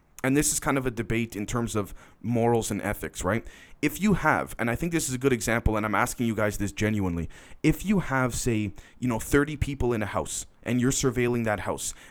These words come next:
and you're the president of the United States, and the C I A or the military, they come to you and they say, "Sir, there's thirty people in that house. Twenty-five of them are terrorists,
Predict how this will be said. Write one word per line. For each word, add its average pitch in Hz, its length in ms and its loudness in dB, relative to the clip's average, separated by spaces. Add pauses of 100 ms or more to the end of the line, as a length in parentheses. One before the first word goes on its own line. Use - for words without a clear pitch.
and 117 300 2
you're 131 240 6
the 120 80 2
president 135 460 2
of 123 40 2
the 117 60 2
United 107 300 0
States, 92 300 -2
and 104 140 -2
the 104 60 -2
C 135 280 2
I 127 80 8
A 117 260 4
or 104 140 2
the 98 80 -4
military, 104 520 0 (200)
they 110 80 0
come 127 260 2
to - 120 -4
you 113 60 0
and 110 80 0
they 104 80 0
say, 104 200 -2
"Sir, 95 320 0 (260)
there's - 220 0
thirty 196 320 4
people 175 340 2
in 151 80 4
that 131 160 6
house. 113 320 2 (260)
Twenty-five 175 800 4
of 180 60 6
them 175 120 4
are 156 120 4
terrorists, 135 580 2